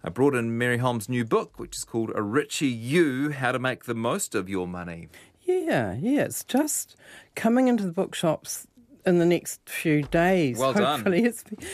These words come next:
Speaker 2: been sort of stuck down on the wharfs in Auckland, I think.
Speaker 1: Oh, yeah.
Speaker 2: Um, yeah, yeah. But, uh, yeah, I'm kind of excited about it. It's,
Speaker 1: What's the angle?
Speaker 2: um, it's basically built around real people's stories. It's,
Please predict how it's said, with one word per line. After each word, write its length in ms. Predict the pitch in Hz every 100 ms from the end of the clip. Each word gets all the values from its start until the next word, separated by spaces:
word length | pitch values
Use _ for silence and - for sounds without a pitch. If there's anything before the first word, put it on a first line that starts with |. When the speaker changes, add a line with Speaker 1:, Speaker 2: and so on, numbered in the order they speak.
| 359 -
Speaker 2:
been 200 | 208 202
sort 180 | - 185
of 60 |
stuck 340 | - 202 202 -
down 220 | 160 151
on 120 | 147
the 60 | 143
wharfs 420 | 143 151 - -
in 100 | 156
Auckland, 340 | 156 170 175
I 120 | 170 156
think. 180 | 147
Speaker 1:
Oh, 180 | 131 139
yeah. 580 | 120 117 135 143 170 165
Speaker 2:
Um, 280 | 165 156 - -
yeah, 460 | 180 180 170 147
yeah. 400 | 139 165 165 139
But, 240 | 143 175 175
uh, 100 | 190
yeah, 260 | 156 233 254
I'm 100 | 320
kind 300 | 302 339 277
of 40 | 180
excited 460 | - 160 135 143
about 300 | 143 131 139
it. 100 | 165
It's, 260 | 170 - 151
Speaker 1:
What's 220 | 151 -
the 200 | 143 120
angle? 280 | 110 135 180
Speaker 2:
um, 160 | 180 185 - - -
it's 240 | 202 196 - -
basically 760 | 220 240 - - 185 170 151 - _ _ _ _ _ _ _ 160 190
built 200 | 175 175
around 300 | 160 147 147
real 220 | 156 143
people's 440 | - 147 - 127
stories. 680 | - - 131 123 107 - -
It's, 400 | 160 147 - -